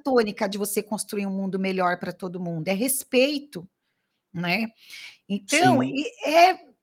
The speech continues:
Speaker 1: é muito bacana, sabe, esse papo, a gente discutir tudo isso, e
Speaker 2: É.
Speaker 1: realmente, assim, me incomoda muito, inclusive eu faço media training com,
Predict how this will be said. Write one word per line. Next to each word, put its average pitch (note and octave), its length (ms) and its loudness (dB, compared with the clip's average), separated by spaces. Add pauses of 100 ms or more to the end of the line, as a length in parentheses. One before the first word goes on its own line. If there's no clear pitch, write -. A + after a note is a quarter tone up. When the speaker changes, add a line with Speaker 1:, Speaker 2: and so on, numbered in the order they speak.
(120)
Speaker 1:
é D4 160 6
muito D#4+ 420 -6
bacana, A#3 680 2
sabe, A3 440 2
esse G#3+ 200 -6
papo, G#3+ 440 8
a - 40 -4
gente G#3 260 -2
discutir - 500 -6
tudo G3 340 -4
isso, A3+ 360 0
e A3 40 0
Speaker 2:
É. - 20 0
Speaker 1:
realmente, A3 580 2
assim, G3 340 -2
me G#3 100 0
incomoda A#3 540 4
muito, A3+ 420 0
inclusive A3 500 -2
eu C4 60 -2
faço A3 360 0
media F3+ 280 0
training G3 600 0 (960)
com, F#3 720 -2